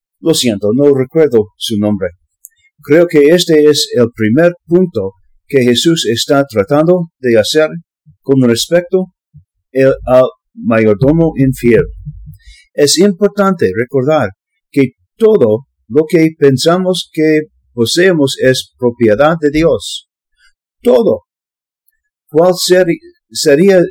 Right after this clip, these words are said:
la revisión de Dios de su vida si se le pi-,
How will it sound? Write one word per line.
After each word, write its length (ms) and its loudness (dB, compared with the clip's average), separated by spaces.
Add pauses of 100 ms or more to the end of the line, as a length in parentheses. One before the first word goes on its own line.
(140)
la 340 2
revisión 800 0
de 160 0
Dios 480 0 (240)
de 140 2
su 200 0
vida 280 2 (120)
si 640 -2
se 360 4 (720)
le 240 4 (180)
pi-, 280 0